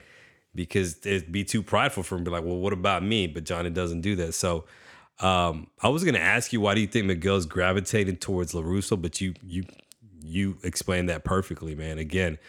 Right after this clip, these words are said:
they're connecting. It's more than bonding. They're, they're relating with each other, man. So, <laughs> but then there's the comedy piece again. We gotta talk about the comedy piece. He's like, "You didn't tell me about Chicago."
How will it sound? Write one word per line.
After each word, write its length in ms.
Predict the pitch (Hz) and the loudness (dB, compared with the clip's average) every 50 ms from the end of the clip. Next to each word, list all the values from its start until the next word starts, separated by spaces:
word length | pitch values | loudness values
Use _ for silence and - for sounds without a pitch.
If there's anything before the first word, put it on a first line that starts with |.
| - - - - _ _ | -20 -20 -20 -20 _ _
they're 120 | - 92 92 | -2 -2 -2
connecting. 580 | - - 87 85 90 90 87 - - 85 80 | 0 -2 0 2 2 2 2 0 -2 -4 -4
It's 160 | 85 80 - 87 | -2 -4 -2 -2
more 220 | 90 87 92 90 | 0 0 0 0
than 160 | 85 85 82 | 0 -2 -4
bonding. 500 | 76 - 87 90 90 90 90 85 82 82 | -2 -2 0 2 2 2 0 0 -2 -2
They're, 220 | 82 87 85 85 80 | -2 -2 -2 -2 -6
they're 240 | 73 82 95 92 | -4 -2 -2 0
relating 580 | 87 87 85 82 87 90 92 90 90 85 87 82 - - | 0 -2 -2 -2 0 0 0 0 0 -4 -6 -8 -6 -6
with 160 | 92 82 - | -6 -4 -4
each 180 | 85 78 - - | -6 -6 -6 -6
other, 200 | 87 78 78 76 | -4 -6 -8 -10
man. 280 | 76 80 82 80 80 78 | -10 -8 -8 -8 -8 -8
So, 360 | - - 90 80 78 76 - - - - - - - - - - - | -6 -6 -4 -4 -6 -8 -10 -14 -20 -20 -20 -20 -20 -20 -20 -8 -2
<laughs> 520 | 110 104 - - - - - - - - | 0 0 2 0 -2 -2 -4 -12 -16 -6
but 100 | - 98 | -4 2
then 180 | 87 110 113 117 | 4 4 4 6
there's 200 | 117 113 110 95 | 4 4 2 2
the 60 | 98 | 0
comedy 400 | - - 107 101 95 92 87 90 | 0 2 4 4 4 2 0 -2
piece 280 | 82 - 90 78 - - | -4 -4 -4 -4 -4 -6
again. 220 | - - 80 76 80 | -8 -8 -8 -6 -4
We 100 | 90 90 | 0 0
gotta 200 | 98 92 85 80 | 2 0 0 -2
talk 180 | - 90 82 82 | -4 -4 -4 -4
about 160 | 82 82 - | -6 -8 -8
the 60 | 85 | -8
comedy 320 | - 92 82 80 80 76 76 | -6 -4 -4 -2 -4 -6 -8
piece. 320 | - - 78 73 - - | -10 -10 -10 -8 -10 -10
He's 160 | - 80 76 | -10 -10 -8
like, 120 | 80 78 80 | -8 -8 -4
"You 100 | 85 117 | -2 -2
didn't 140 | 139 127 - | -2 -2 -2
tell 120 | - 147 | -2 -2
me 60 | 131 123 | -2 0
about 180 | 117 120 110 | 0 0 0
Chicago." 560 | - 120 107 - 120 120 123 110 92 80 80 | -2 -4 -4 -2 0 0 0 0 -2 -4 -6